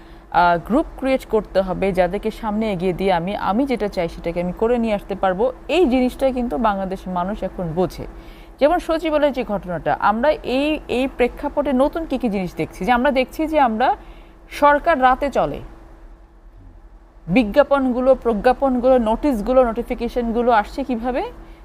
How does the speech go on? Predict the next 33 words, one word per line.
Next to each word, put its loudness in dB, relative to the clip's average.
Facebook-এ 2
আসছে -4
রাতে, 0
স্কুল -2
কালকে 2
বন্ধ, 0
পরীক্ষা -2
কালকে -2
হবে -2
না, -6
ম্যাক্সিমাম 0
দেখা 0
যায় 2
রাতে 2
আসে, -4
সকালে -2
আমরা 0
জানতে -4
পারি। -8
এটা 4
কোনো 0
কিছু -2
হতে -2
পারে -2
না। -2
গভর্নমেন্টের 0
ফার্স্ট 0
প্রায়োরিটি 2
কী -2
হওয়া 2
উচিত -8
ছিল -8
এখানে? -6